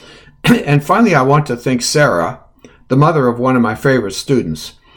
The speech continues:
who taped a British program giving a detailed report on the excavation and sent it to me.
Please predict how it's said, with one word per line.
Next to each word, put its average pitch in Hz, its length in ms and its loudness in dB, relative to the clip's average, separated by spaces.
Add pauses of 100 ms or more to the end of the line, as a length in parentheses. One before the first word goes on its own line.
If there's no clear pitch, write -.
(120)
who 147 100 0
taped 165 320 0
a 139 60 -2
British 160 420 0
program 117 480 0
giving 120 300 -2
a 107 80 -2
detailed 143 500 0
report 110 500 -4 (220)
on 120 120 2
the 113 120 2
excavation - 960 -4 (420)
and 131 160 0
sent 269 240 4
it - 140 -2
to 113 100 -6
me. 90 380 -8